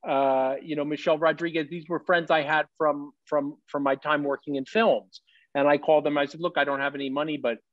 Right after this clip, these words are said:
we're doing something important here on the opioid issue. You know, will you come to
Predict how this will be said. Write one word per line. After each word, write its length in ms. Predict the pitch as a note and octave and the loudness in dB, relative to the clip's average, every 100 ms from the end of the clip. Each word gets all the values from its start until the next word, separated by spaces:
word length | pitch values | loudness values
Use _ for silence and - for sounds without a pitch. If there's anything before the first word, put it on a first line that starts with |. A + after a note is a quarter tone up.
| _ _ _ | _ _ _
we're 120 | C3+ | -6
doing 260 | B2+ C3+ C3 | -2 -2 0
something 320 | - C3 C3 | -4 -4 -4
important 420 | B2+ B2 C#3+ B2+ B2 | -4 0 0 0 0
here 360 | C3 B2+ B2 | 2 4 4
on 160 | A#2+ A#2+ | 2 0
the 120 | A#2 | 0
opioid 640 | C3 D3 D3 A#2 A2+ A2+ B2 - | 0 -2 -4 -2 -2 -4 -12 -4
issue. 540 | C3 A#2 - A#2 A2 A#2+ _ _ - | -2 -2 0 0 0 -4 _ _ -2
You 80 | B2 | 2
know, 80 | |
will 120 | A#2 B2 | 4 2
you 100 | A#2+ | 2
come 280 | C3 B2 | 0 -2
to 120 | B2 | -4